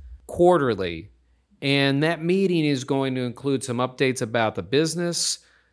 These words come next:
some strategic conversation around, like, where we see the business,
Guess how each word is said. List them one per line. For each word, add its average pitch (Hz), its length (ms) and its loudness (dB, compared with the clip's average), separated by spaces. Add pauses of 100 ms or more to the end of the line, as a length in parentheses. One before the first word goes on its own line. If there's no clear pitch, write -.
(120)
some 110 580 -4 (160)
strategic 147 640 -6
conversation 127 800 -4
around, 110 480 -4
like, 101 300 -4
where 127 320 2
we 131 180 0
see 139 360 0
the 135 120 -2
business, 139 800 -2